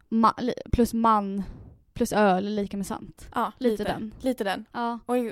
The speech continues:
Speaker 2: just när jag tänker också den typiska köttmannen, eller vad man ska säga.
Speaker 1: <laughs>
Speaker 2: Ja,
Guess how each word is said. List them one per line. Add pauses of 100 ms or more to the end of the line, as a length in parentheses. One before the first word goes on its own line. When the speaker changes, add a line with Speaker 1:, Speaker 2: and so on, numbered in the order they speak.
(140)
Speaker 2:
just
när
jag
tänker
också
den
typiska (1800)
köttmannen,
eller
vad
man
ska
säga.
Speaker 1:
<laughs> (2000)
Speaker 2:
Ja,